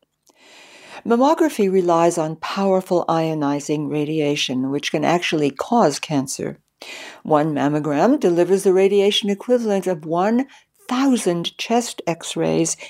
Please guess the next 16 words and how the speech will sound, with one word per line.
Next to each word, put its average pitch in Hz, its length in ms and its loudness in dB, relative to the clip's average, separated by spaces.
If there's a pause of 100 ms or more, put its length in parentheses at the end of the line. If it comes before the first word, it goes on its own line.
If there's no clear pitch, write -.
into 175 320 0
your 170 240 4
body. 151 500 0 (800)
Each 165 260 -4
year 202 240 2
in 151 140 0
the 165 80 0
United 156 400 0
States, 202 400 2
an 214 100 0
amazing 254 460 2 (160)
four 311 360 0
billion 262 540 2
dollars 226 460 0
is 175 180 -4
spent 208 460 -4